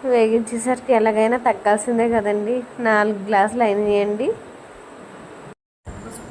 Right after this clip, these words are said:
ఒక స్పూన్ మెంతులు వేస్తున్నానండి. మెంతి పిండి వేయడం నాకు ఇష్టం లేదు కాబట్టి అవాయిడ్ చే-,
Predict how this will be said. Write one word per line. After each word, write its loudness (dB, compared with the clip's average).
ఒక -4
స్పూన్ 2
మెంతులు 0
వేస్తున్నానండి. 2
మెంతి 0
పిండి 2
వేయడం 4
నాకు -2
ఇష్టం -4
లేదు 2
కాబట్టి 0
అవాయిడ్ 2
చే-, -8